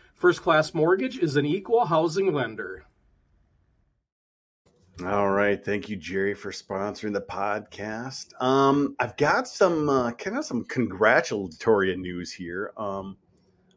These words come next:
Speaker 2: one, a, a big hockey guy who's been around the community for a long time is retiring. Now, Paul Allen from Minnesota State has been there, well, their S I D and a lot of other things at the university forever. He's been helping us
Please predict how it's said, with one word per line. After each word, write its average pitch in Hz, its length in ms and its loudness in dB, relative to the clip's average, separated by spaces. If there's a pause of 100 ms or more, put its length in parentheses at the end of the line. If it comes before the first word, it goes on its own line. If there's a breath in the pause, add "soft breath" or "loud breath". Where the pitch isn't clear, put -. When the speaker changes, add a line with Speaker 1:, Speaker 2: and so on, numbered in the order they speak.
(140)
Speaker 2:
one, 135 280 2
a, 120 220 6
a 127 60 4 (120)
big 208 260 10
hockey 143 480 4
guy 113 220 6
who's 113 160 2
been 127 160 2
around 143 220 0
the 139 60 -2
community 117 360 0
for - 140 -6
a 98 60 -2
long 101 220 -2
time 110 220 -6
is 95 80 -10
retiring. 90 640 -6 (420)
Now, 82 180 -16
Paul 151 340 8
Allen 120 500 4 (540)
from 92 200 -12
Minnesota 131 480 0
State 107 420 -2
has 98 260 -6
been 117 340 -2
there, 113 480 -4 (540)
well, 71 240 -12 (180)
their 92 180 -2
S 117 200 0
I 98 100 2
D 101 360 -6
and 87 120 -4
a 82 60 -4
lot 107 260 4
of 95 100 -2
other 98 200 -4
things 85 280 -16
at 87 120 -12
the 90 40 -20
university 85 480 -14
forever. 90 600 -6
He's 117 180 -8
been 98 160 -10
helping 113 360 -4
us 107 240 -4